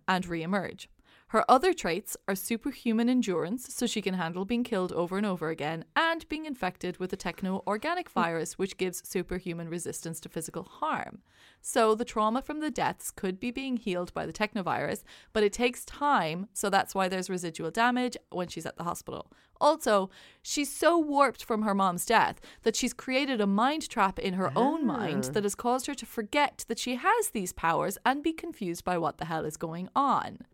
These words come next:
Speaker 1: So Tree has superpowers that Cable has. And then Laurie,
Speaker 2: True.
Speaker 1: I've decided, is just a Terminator sent back in time to kill her, but her memory is set to one of a jealous sorority girl. Ta-da!
Speaker 2: <laughs>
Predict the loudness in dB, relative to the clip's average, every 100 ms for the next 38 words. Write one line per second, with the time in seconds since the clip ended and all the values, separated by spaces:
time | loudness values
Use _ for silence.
0 | _ _ _ 4 6 6 6 4 4 4
1 | 4 4 -2 -8 0 2 2 2 0 0
2 | -2 0 4 4 4 2 -2 -8 -18 _
3 | -20 -20 _ _ _ 6 8 6 4 6
4 | 6 6 6 2 0 -2 6 8 8 6
5 | 4 4 6 6 6 2 2 2 0 0
6 | 2 4 4 2 0 0 2 2 2 -2
7 | -2 -2 -2 0 2 2 0 0 0 0
8 | 0 0 -2 -2 -4 -2 -4 -2 -2 0
9 | -2 -4 -4 -2 -2 -4 -4 -4 -4 -6
10 | _ _ _ _ _ _ 0 4 6 6
11 | 4 0 _ _ _ _ _ -20 -20 _
12 | _ _ -4